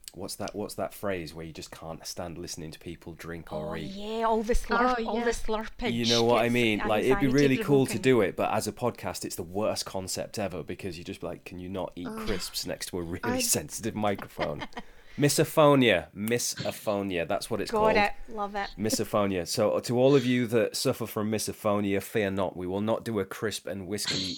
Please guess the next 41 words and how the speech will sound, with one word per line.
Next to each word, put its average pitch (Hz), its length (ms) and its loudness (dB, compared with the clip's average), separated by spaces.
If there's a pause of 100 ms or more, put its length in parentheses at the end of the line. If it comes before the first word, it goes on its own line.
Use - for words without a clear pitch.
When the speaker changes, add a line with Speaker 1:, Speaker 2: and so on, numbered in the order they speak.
(140)
Speaker 2:
<laughs> 233 100 0
Speaker 1:
pairing 95 480 2
on 127 200 4
this 95 180 0
podcast, 85 640 -4 (320)
but 101 140 -2
maybe 104 320 0
when 104 160 0
you 117 100 -2
guys 101 220 4
come 101 160 -6
and 92 80 -6
visit 98 260 -4
us 82 120 -6
at 90 60 -8
the 82 60 -10
Cotswolds 90 460 -8
Distillery, 98 560 -6 (360)
we'll 92 160 -8
do 92 160 -4
one, 87 400 -4
we'll 95 140 -6
do 90 140 -6
one 85 160 -4
then. 78 260 -4
Speaker 2:
We'll 226 220 0
bring 208 260 -6
snacks. - 600 -8 (160)
Speaker 3:
Yeah. 180 400 0
Speaker 1:
Yes. - 580 -8 (100)
I'll 104 140 -4
bring 110 180 -2
the 101 60 -2
whiskey, 98 460 -6
you 90 100 -12
got - 180 -6
the - 60 -10
snacks. - 460 -8
Speaker 2:
Yeah. - 100 -12
Speaker 3:
Yay. 269 180 -4
Speaker 1:
Amazing. 87 520 -4